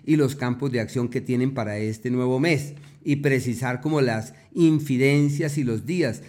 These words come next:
Tengan la certeza que en los hechos se pueden verificar los campos de acción de estos ritmos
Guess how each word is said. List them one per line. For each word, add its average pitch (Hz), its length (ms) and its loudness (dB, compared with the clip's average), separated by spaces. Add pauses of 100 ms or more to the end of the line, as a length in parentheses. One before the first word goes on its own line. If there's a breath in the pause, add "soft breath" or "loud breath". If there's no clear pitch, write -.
(140 loud breath)
Tengan 143 340 2
la 139 120 2
certeza 143 640 0
que - 80 -4
en 123 120 0
los 117 180 -4
hechos 139 320 -4
se 117 100 -4
pueden 135 320 -2
verificar 117 480 -2
los 127 200 -6
campos 127 360 -6
de 113 80 -6
acción 120 320 -4
de 123 160 -2
estos 117 400 -8 (260 loud breath)
ritmos 175 560 0